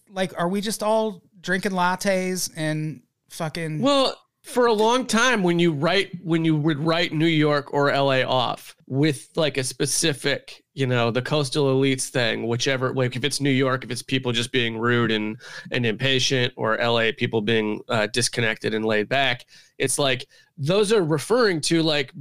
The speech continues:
Speaker 2: largely people that moved there from other places.
Speaker 1: Yes.
Speaker 2: Like, those are largely transplants you're talking about. Although, of course, in L A now, there's also a lot of people that have been, like,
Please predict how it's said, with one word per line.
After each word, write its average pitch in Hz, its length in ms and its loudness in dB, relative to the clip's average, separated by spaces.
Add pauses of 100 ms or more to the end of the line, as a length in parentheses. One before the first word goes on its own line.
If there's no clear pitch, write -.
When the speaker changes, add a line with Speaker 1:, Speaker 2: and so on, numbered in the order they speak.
(140)
Speaker 2:
largely 185 640 2
people 196 420 0
that 160 180 0
moved 175 320 2
there 160 180 2
from 143 200 -2
other 143 280 0
places. 127 560 -4
Speaker 1:
Yes. - 480 -2 (100)
Speaker 2:
Like, 143 160 -2
those 190 180 2
are 196 120 4
largely 202 500 2
transplants 147 800 0
you're 127 120 0
talking 123 440 -2
about. - 380 -4 (360)
Although, 180 180 4
of 170 80 0
course, 180 260 0
in 175 60 2
L 160 160 2
A 151 100 2
now, 147 200 2
there's 135 180 -2
also 131 260 -2
a - 20 2
lot 117 240 2
of 110 120 -8
people 120 260 -4
that 113 140 -2
have 107 120 -4
been, 110 180 -4
like, 107 320 -4